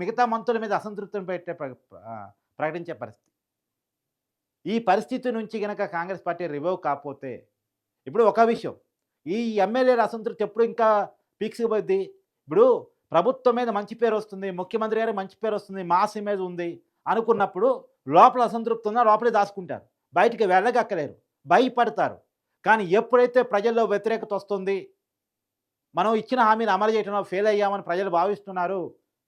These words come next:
లోకల్ బాడీల్లో మనకి వ్యతిరేకత వ్యక్తమయ్యే అవకాశం కనపడుతూ ఉంది, మన జనం తిడుతున్నారు అని చెప్పేసి అనుకుంటారు, అసలుకే మోసం వస్తుంది అనుకున్నప్పుడు ప్రభుత్వానికి వ్యతిరేకంగా, ముఖ్యమంత్రికి కూడా వ్యతిరేకంగా మాట్లాడటానికి ఏమాత్రం వెనకాడరు.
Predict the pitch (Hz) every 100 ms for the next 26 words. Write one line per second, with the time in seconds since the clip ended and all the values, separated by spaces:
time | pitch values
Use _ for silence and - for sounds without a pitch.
0 | _ _ _ _ _ _ - 139 226 247
1 | 233 226 220 220 202 196 185 180 226 220
2 | 214 185 180 214 196 190 196 202 202 180
3 | 180 196 196 185 175 196 180 - _ _
4 | _ _ 175 180 185 208 202 190 214 208
5 | 208 196 185 160 160 185 175 151 135 185
6 | _ _ _ - 143 233 233 240 208 175
7 | 190 160 180 170 160 160 160 202 214 _
8 | _ _ _ _ - 156 180 214 190 175
9 | 160 143 175 180 139 180 175 175 156 196
10 | 196 175 175 175 180 156 151 156 160 165
11 | 156 170 190 175 180 180 117